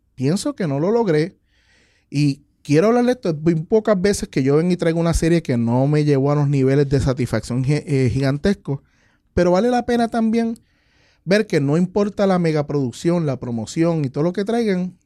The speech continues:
no todas las peli-, las series son para ti. Tal vez alguien la ve y diga, "Gaby, estás equivocado, esta es la serie más espectacular del mundo". Felicidades,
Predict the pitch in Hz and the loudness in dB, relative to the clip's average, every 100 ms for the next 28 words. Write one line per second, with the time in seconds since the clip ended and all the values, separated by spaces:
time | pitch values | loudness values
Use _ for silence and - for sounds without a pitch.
0 | _ 139 156 220 240 233 - 220 233 - | _ -2 -2 0 0 0 -2 -4 -4 -6
1 | 165 - 226 185 170 160 196 170 107 - | -8 -4 -4 -4 -6 -2 0 0 -4 -10
2 | _ 107 104 127 151 - _ _ _ _ | _ -8 -6 -4 -4 -8 _ _ _ _
3 | _ - 131 139 151 147 139 156 139 113 | _ -6 -6 -2 2 2 4 2 2 0
4 | - _ _ - 131 151 113 117 127 160 | -4 _ _ -6 -2 -2 -4 -8 -4 -4
5 | 135 147 131 135 - 151 135 127 - 135 | -2 -4 -2 -4 -2 -2 0 -2 -4 -8
6 | 143 156 160 170 185 185 147 _ _ - | -6 -2 0 0 0 -2 -4 _ _ -2
7 | 143 135 - 110 120 | 0 2 0 0 0